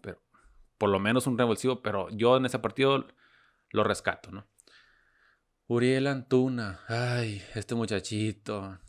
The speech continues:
que nomás corre y corre y corre y, pues,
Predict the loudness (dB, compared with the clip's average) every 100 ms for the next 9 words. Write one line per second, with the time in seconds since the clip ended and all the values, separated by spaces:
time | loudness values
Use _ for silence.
0 | -12 -8 -8 -10 _ _ _ _ _ _
1 | -20 _ _ _ -18 -10 0 0 4 4
2 | 6 4 2 2 2 2 0 2 2 2
3 | 0 -2 -8 -18 -16 -18